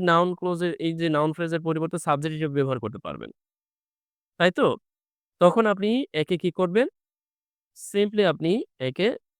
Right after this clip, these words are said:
নাউন ক্লজ বলতে পারেন। just এতটুকুই।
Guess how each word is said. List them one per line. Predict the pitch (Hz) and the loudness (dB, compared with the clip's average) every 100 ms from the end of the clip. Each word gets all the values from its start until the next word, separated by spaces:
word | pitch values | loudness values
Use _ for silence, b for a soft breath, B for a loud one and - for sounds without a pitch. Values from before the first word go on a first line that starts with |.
| _ _ _ - | _ _ _ -8
নাউন | 151 151 151 | 2 4 4
ক্লজ | 143 135 | 2 -2
বলতে | 127 143 120 | 0 0 0
পারেন। | - - _ _ | -8 -18 _ _
just | 151 151 - | -4 -2 -2
এতটুকুই। | 143 143 123 151 | -4 -6 -10 -12